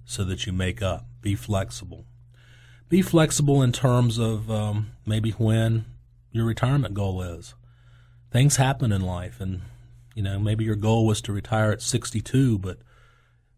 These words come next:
because of some certain events, maybe two thousand and eight hit you hard upside the head. Maybe that means you can't retire till you're sixty-four. So you have to be flexible. It also may mean that you might have to pick up a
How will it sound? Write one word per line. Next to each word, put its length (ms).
because 380
of 100
some 160
certain 320
events, 460
maybe 260
two 180
thousand 420
and 120
eight 160
hit 240
you 60
hard 260
upside 380
the 100
head. 340
Maybe 460
that 300
means 420
you 120
can't 340
retire 400
till 200
you're 160
sixty-four. 1040
So 360
you 100
have 140
to 80
be 100
flexible. 560
It 100
also 340
may 200
mean 320
that 260
you 80
might 220
have 160
to 60
pick 280
up 160
a 280